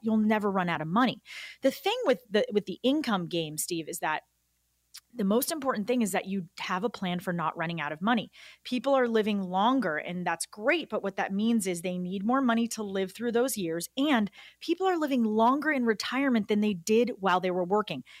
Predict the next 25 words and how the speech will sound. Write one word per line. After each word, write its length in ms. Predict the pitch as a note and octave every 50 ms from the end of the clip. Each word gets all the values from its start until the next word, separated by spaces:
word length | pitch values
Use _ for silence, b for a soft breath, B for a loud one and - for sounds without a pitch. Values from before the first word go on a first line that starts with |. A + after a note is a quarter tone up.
| B B -
That 340 | F3+ A#3+ A#3 C4 F4+ F4+ -
is 140 | B3 G#3+ -
huge 640 | - - - - - D4+ D4+ C#4 A#3 F#3+ E3 -
for 100 | - F#3+
people 260 | - - F3+ - F3+
to 160 | F3 - -
understand. 540 | F3 E3+ E3 E3 - - - B3 A3+ E3 D3+ B B B B B B B
So 100 | - B3+
if 100 | A#3 G#3
you're 220 | A#3+ D4 F4+ F#4
living 340 | E4 F4 F#4 D#4+ F#4+ E4+ C4+
longer 480 | A3+ G#3+ G#3 G#3 A3+ B3+ C#4+ C#4+ D4
in 120 | C#4+ C4 A#3
retirement, 640 | G#3 F#3+ - - - A3 A3 A3 F#3+ D3+ C#3+ - F#3
if 100 | - -
you're 160 | A#3+ D4+ E4
living 300 | D#4+ E4 D4 E4 D4+ C4+
in 80 | A#3
reti-, 240 | G#3 G3 F#3+ - A#3
let's 160 | A3+ C4 -
say 60 | D#4+ D4
you 80 | B3
retire 460 | G3 F#3 - - - A3 A3+ A3 G3
at 140 | F3 D3+ -
sixty 560 | - - - A3+ A3 - - - - C#3+ C#3